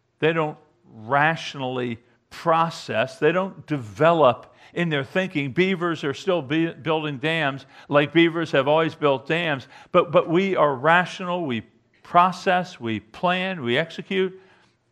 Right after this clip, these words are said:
You look at transportation or agriculture, you look at communication, you look at medicine. There's all these developments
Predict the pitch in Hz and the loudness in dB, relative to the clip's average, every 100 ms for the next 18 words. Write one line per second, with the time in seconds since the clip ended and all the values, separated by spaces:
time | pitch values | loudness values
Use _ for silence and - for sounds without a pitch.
0 | _ _ _ _ 151 160 160 131 - 170 | _ _ _ _ -4 -2 -2 -6 -2 -2
1 | 160 - 139 180 180 - 160 113 117 151 | -2 -10 -4 0 0 -4 -8 -6 -2 -2
2 | 147 143 175 175 170 - 180 131 120 127 | -2 -6 -4 -4 -4 -8 -6 -6 -8 -10
3 | 110 - 117 110 - 185 185 - 139 131 | -12 -10 -8 -8 -2 -2 -2 -8 -10 -8
4 | 131 120 135 156 175 165 _ - _ 196 | -8 -6 -4 -4 -6 -12 _ -20 _ 0
5 | 196 170 202 208 180 - 175 160 190 202 | 2 2 2 2 -6 -2 -2 2 2 2
6 | 139 135 - | 0 -6 -8